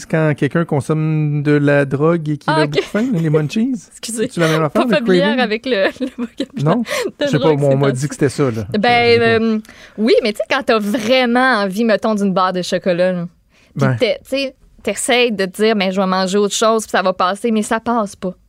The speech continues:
Speaker 2: En Angleterre, il y a deux amis, un gars et une fille de vingt-trois ans, qui ont décidé de se clencher un Christy de gros road trip dans un but très, très, très précis. Parce que après huit semaines de confinement, ils ont été privés d'une chose,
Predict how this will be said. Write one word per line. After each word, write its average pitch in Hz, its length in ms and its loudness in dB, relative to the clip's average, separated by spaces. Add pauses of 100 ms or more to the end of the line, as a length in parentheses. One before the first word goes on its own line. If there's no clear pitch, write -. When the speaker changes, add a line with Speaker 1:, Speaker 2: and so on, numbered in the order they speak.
(840)
Speaker 2:
En 247 120 0
Angleterre, 240 600 -2
il 208 80 -6
y 214 80 2
a 220 60 2
deux 285 160 0 (260)
amis, 214 380 0
un 190 140 0
gars 240 180 0
et 311 40 -8
une 226 100 -2
fille 190 360 -6
de 185 120 2
vingt-trois 196 640 0
ans, 208 120 -2
qui 226 140 -4
ont 190 80 -2
décidé 240 540 -2 (120)
de 196 140 -2
se - 140 -10
clencher 302 680 -4 (140)
un 254 240 -2
Christy 330 600 -6
de 202 40 -4
gros 214 300 0
road 208 340 0
trip - 380 -4 (460)
dans 214 200 2
un 233 120 4
but 247 200 -2
très, 277 280 0
très, 226 180 -2
très 233 180 -2
précis. 196 440 -4
Parce - 260 -6
que 277 80 -4 (160)
après 254 380 -2
huit 403 240 -2
semaines 226 400 0
de 196 80 2
confinement, 226 680 -2 (800)
ils 220 200 0
ont 269 100 0
été 349 240 -2
privés 233 460 -2
d'une 220 360 -2
chose, - 600 -6